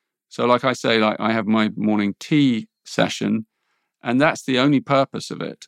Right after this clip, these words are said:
really, is to create space. It's like meditation, but, but it's, it's broader than a formal, not just drinking tea, but anything. You can use anything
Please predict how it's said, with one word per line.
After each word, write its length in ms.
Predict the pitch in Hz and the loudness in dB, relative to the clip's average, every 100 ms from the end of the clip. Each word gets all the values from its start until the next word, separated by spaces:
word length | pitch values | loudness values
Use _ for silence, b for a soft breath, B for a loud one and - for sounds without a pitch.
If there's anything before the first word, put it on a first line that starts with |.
| - | -8
really, 480 | 113 113 101 107 - _ - | 0 2 2 -2 -10 _ -2
is 240 | 113 110 | 0 0
to 180 | - 113 | -4 -8
create 420 | - - 127 101 | -8 -2 -2 -2
space. 680 | - - 123 120 180 - - _ _ _ | -6 -4 0 0 -2 -8 -20 _ _ _
It's 80 | - | -4
like 160 | 240 - | -2 2
meditation, 760 | 147 147 - 151 156 - 107 101 | 2 2 2 0 2 0 -2 -4
but, 140 | - - - 185 | -6 -10 -8 -2
but 160 | 139 | 0
it's, 240 | 117 - - - | 0 -6 -18 -6
it's 320 | 135 - - - _ _ _ | -2 -2 -6 -14 _ _ _
broader 480 | 165 190 175 113 101 | 2 4 4 2 0
than 320 | 107 104 101 _ _ | 0 -2 -4 _ _
a 60 | 113 | -10
formal, 640 | - 139 127 117 104 104 - _ _ - | -4 0 2 2 2 -2 -8 _ _ -4
not 300 | 117 135 - | 0 0 0
just 240 | 135 - - | -4 -4 -8
drinking 340 | 160 117 113 110 | -6 -4 -2 0
tea, 160 | 139 | 0
but 140 | 95 - | 0 2
anything. 440 | 170 151 92 110 | 4 2 -2 -4
You 120 | 117 | -4
can 120 | 127 | 0
use 160 | 131 120 - | 0 0 0
anything 680 | 151 165 156 - 101 113 | 4 4 2 -4 -8 -8